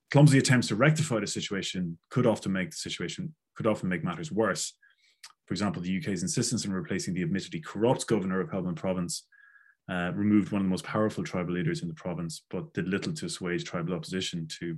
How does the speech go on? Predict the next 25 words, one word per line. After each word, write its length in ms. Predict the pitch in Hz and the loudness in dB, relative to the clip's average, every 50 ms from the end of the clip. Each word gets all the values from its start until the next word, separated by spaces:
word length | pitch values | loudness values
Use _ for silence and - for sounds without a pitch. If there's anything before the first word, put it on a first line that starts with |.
| - | -6
President 320 | - - 90 82 87 82 80 | -6 -6 -4 -4 -6 -8 -8
Ka-, 160 | - - - - _ - - | -12 -16 -18 -20 _ -14 -10
Hamid 180 | 92 87 82 | -10 -8 -8
Karzai's 340 | - - 85 85 80 85 82 | -8 -8 -8 -6 -6 -6 -8
government. 440 | - - 113 101 107 98 175 156 - - _ _ _ - - - - - - - - _ 120 | -2 -2 0 2 2 2 2 -2 -6 -12 _ _ _ -20 -20 -20 -20 -20 -20 -20 -8 _ 4
And 80 | 120 | 6
that 140 | 143 147 139 | 8 8 8
ac-, 100 | 127 - - - - - - - | 6 4 -2 -10 -20 -16 -6 -4
approach, 240 | 151 - 151 135 - | 0 2 4 4 4
of 80 | 120 - | 2 2
course, 180 | - 131 117 | 2 0 0
flip-flopped 540 | - - - 180 165 156 - 143 127 - - | 0 4 4 4 6 6 6 4 4 2 0
again 300 | 117 110 151 175 185 170 | 4 6 8 8 10 10
in 100 | 147 120 | 8 6
twenty 260 | 110 - 139 117 113 | 6 2 -2 -2 -2
ten 320 | 104 - 120 120 123 120 113 | -4 -2 -2 0 0 2 2
when 240 | 110 110 107 104 - - - - - - - _ - | 2 2 2 0 -2 -6 -16 -20 -20 -20 -14 _ -2
the 60 | 117 | 2
U 80 | 117 | 4
S 120 | 131 131 127 | 4 4 4
started 280 | - 127 117 113 107 | 4 2 2 2 0
championing, 640 | - - 120 123 113 - 127 113 107 104 104 95 90 - _ _ _ _ _ _ _ _ - | 0 0 2 0 0 0 -2 0 0 0 0 -2 -4 -8 _ _ _ _ _ _ _ _ -8
uh, 200 | - 95 95 92 | -6 -6 -4 -6
Kandahari, 680 | - - 110 110 104 101 98 101 101 98 98 95 101 - - | -2 0 0 2 2 2 2 2 2 2 2 2 0 -2 -2
uh, 300 | - 104 95 92 92 92 | -2 0 0 0 -2 -2